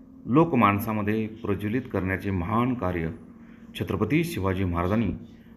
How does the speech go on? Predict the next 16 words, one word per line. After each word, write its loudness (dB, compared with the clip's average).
आपल्या 2
बालवयातच 0
आरंभिले. -2
मावळ 10
प्रांतातील 0
रयतेला 0
स्वराज्य 0
कार्यास -2
जोडून -4
घेतले. -6
हे 0
राज्य 0
व्हावे 2
हीच -2
श्रींची 0
इच्छा, -4